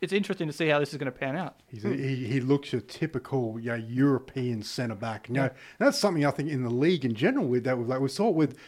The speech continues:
Speaker 2: Del Pierre, we see it now, now with Barrow and, um, Boyce at Sydney. I think it's a different sort of type of defender to what we breed here in Australia, which are
Speaker 1: Yeah.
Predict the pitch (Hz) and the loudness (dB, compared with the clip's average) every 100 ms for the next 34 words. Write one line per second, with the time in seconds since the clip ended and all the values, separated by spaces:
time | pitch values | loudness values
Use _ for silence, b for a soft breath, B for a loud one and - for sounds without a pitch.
0 | B 156 147 - 135 139 127 - 175 175 | B 2 2 2 4 4 2 0 2 2
1 | 135 139 139 127 131 123 104 127 127 131 | 2 0 2 2 0 0 0 0 2 4
2 | 131 127 117 117 113 117 113 113 107 B | 4 2 0 -2 -2 -2 -4 -4 -8 B
3 | B B 123 139 143 139 - 143 123 - | B B 2 6 6 2 -8 -6 -8 -2
4 | 165 151 135 190 165 156 120 196 196 139 | 0 2 2 0 -2 -4 2 2 0 -2
5 | 165 143 - - 143 135 - - 113 123 | 0 0 -2 0 2 2 0 -6 -6 -2
6 | 143 135 117 120 123 117 139 117 127 120 | -2 0 -2 0 0 2 2 2 -2 0
7 | 123 110 - 143 131 113 127 | -2 -4 -6 -4 -2 -4 -8